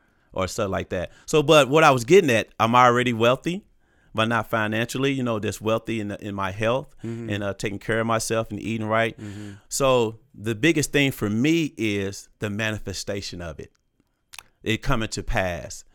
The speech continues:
Speaker 2: Okay.
Speaker 1: 'Cause I'm like, man, 'cause I'm already, you
Speaker 2: Damn,
Speaker 1: know.
Speaker 2: that has gotta be a thing. I hear it, huh?
Speaker 1: That's the, that's the thing. When it,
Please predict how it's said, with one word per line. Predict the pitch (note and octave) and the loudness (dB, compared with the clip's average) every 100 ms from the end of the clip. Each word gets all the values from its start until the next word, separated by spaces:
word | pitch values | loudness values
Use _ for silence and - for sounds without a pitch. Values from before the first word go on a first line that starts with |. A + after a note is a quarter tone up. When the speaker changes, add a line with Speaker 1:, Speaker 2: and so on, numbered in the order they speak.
| - | -12
Speaker 2:
Okay. | A#2+ A2+ A2 G#2 - - | -8 -2 -2 -2 -8 -4
Speaker 1:
'Cause | A#2+ G#2+ | 0 0
I'm | B2 C3 | 2 2
like, | A#2+ G2+ F#2 | 2 0 0
man, | A#2 A#2+ | -2 -2
'cause | A2+ | 0
I'm | B2 C#3 | 0 4
already, | C3+ B2+ B2+ C3+ C3 | 6 6 4 2 2
you | |
Speaker 2:
Damn, | B2 | 2
Speaker 1:
know. | A2+ A2+ - | 2 0 0
Speaker 2:
that | D#3+ - | -2 0
has | D#3+ | -2
gotta | D3 D3 D#3 | 0 -2 -2
be | C3+ | -6
a | |
thing. | B2 D3+ - | -10 -14 -12
I | D3+ D#3+ | -10 -8
hear | D#3 F#3 | -6 -6
it, | D#3 | -6
huh? | C3 C#3+ - - | -10 -14 -16 -4
Speaker 1:
That's | C3 E3 | 0 0
the, | - A#2+ | 0 2
that's | D3 F3 | 4 4
the | - | 2
thing. | - C#3 A#2+ | 2 2 2
When | C#3+ | 2
it, | F3 | 2